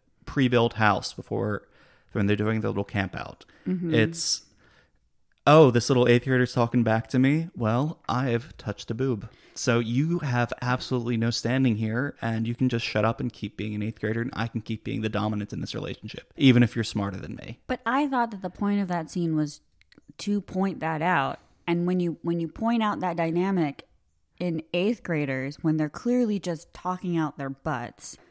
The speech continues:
Speaker 2: it provides a commentary on that whole idea,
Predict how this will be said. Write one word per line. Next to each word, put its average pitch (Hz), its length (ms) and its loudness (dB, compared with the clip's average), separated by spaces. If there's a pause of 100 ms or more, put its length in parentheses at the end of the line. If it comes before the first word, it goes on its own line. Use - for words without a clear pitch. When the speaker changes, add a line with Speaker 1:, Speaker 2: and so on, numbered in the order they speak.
(100)
Speaker 2:
it 214 140 -4
provides 196 420 0
a 180 60 -2
commentary 175 600 0
on 151 100 2
that 151 160 0
whole 165 440 -4
idea, 151 460 -2